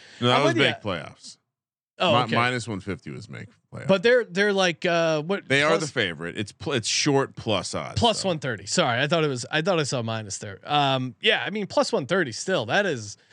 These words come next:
Speaker 2: that is low. And again, no faith in the head coach. And to your point, like, De-,
Speaker 1: I'm
Speaker 2: Derek
Speaker 1: looking at
Speaker 2: Carr
Speaker 1: the
Speaker 2: in a new system.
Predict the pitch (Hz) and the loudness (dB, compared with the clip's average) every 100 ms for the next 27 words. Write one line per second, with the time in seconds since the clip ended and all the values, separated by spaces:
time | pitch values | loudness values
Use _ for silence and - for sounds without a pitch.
0 | - - - 180 208 143 110 139 151 120 | -20 -20 -4 -2 0 -2 -4 0 0 0
1 | 98 92 - 151 139 135 131 - 147 143 | -4 -8 -4 -2 0 -2 -4 -6 -6 -2
2 | 160 131 101 - _ _ _ - 135 160 | -2 -2 -6 -14 _ _ _ -10 -2 2
3 | 185 196 196 202 202 - _ _ _ - | 4 4 4 4 2 -4 _ _ _ -6
4 | 175 165 156 147 165 135 131 139 123 151 | 0 2 0 -4 -4 -2 -2 -4 -4 -4
5 | 165 - - 139 143 143 113 _ - - | -4 -6 -10 -6 -6 -8 -12 _ -16 -4
6 | 190 254 330 139 127 117 160 175 185 - | -4 0 0 0 -4 -10 -8 -6 -4 -6
7 | - _ - - 226 208 202 185 285 277 | -14 _ -2 2 4 4 4 4 4 2
8 | 233 233 214 254 277 - 123 | 0 -2 -2 -2 -2 -4 -8